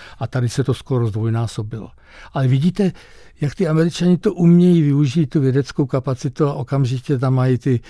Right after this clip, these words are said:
ekonomické subjekty, které se toho ujmou.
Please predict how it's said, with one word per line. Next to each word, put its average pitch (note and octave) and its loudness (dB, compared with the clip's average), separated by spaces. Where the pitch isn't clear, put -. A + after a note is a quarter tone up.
ekonomické D3+ 0
subjekty, B2 -4
které A#2 -2
se A#2+ -8
toho A#2 -4
ujmou. A2 -6